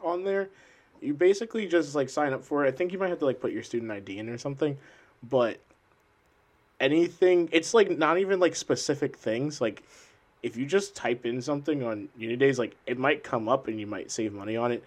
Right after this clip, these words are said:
I remember I was looking for a Megabus,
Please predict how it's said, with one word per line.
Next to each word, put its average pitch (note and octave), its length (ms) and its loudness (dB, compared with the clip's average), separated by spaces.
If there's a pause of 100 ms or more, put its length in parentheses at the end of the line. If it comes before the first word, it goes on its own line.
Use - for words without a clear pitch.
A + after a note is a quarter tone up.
(420)
I A#2 60 4
remember C3+ 520 6 (800)
I G#2+ 100 0
was A#2+ 160 0
looking B2+ 180 0
for A2+ 180 -2
a G#2 40 0
Megabus, C#3 680 -2